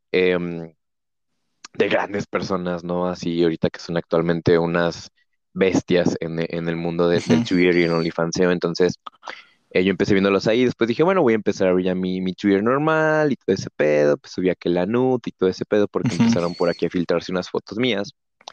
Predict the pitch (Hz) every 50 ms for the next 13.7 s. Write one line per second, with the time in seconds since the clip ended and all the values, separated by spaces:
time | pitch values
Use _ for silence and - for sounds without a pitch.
0 | - - - - - - - - - - - 117 113 123 110 110 135 123 117 98
1 | 85 - - - 92 95 95 92 101 - - - 98 92 92 87 - 98 87 -
2 | 98 95 92 92 95 101 113 110 98 - - - 85 82 82 82 82 - - 85
3 | - - 85 85 85 85 - 87 80 - - 87 87 - 101 107 107 92 90 156
4 | 135 117 - _ - - - - 131 - - 131 123 123 131 143 151 143 _ _
5 | _ _ _ _ - 87 92 90 82 - - 90 90 87 85 73 - - - 95
6 | 90 - - 104 110 - 113 104 98 90 95 - - 87 - - 90 90 85 -
7 | - - - - 95 90 90 87 - - 95 92 - 95 90 87 85 - 90 87
8 | 85 - 101 104 104 107 104 107 104 104 92 - - 82 82 85 85 - - 87
9 | 90 87 - - - 87 90 87 92 92 92 - 90 92 90 - 92 92 90 90
10 | 90 90 90 - 92 92 95 95 95 101 110 117 123 139 131 127 117 113 104 -
11 | 98 92 98 101 101 107 117 113 - 135 135 - 104 104 104 104 101 98 - -
12 | - - - 90 - - 87 87 87 _ - - - - 95 - 90 87 - -
13 | 90 90 90 87 92 92 104 113 113 - 101 95 95 107